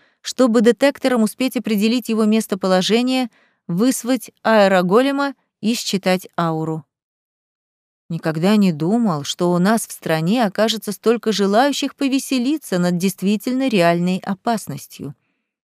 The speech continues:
Зато всплыло множество умственно неполноценных или психически неуравновешенных личностей. Их успешно вылавливали и отправляли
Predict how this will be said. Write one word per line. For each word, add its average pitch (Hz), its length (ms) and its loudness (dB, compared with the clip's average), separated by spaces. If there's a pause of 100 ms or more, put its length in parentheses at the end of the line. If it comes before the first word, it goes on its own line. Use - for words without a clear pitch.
(100)
Зато 185 300 -2
всплыло 330 480 -2
множество 277 580 0
умственно 254 560 -2
неполноценных 214 840 -2 (440)
или 247 180 0
психически 277 640 -4
неуравновешенных 214 880 0
личностей. 156 640 -8 (420)
Их 330 140 -2
успешно 240 460 0
вылавливали 311 680 2
и - 140 -4
отправляли 294 720 0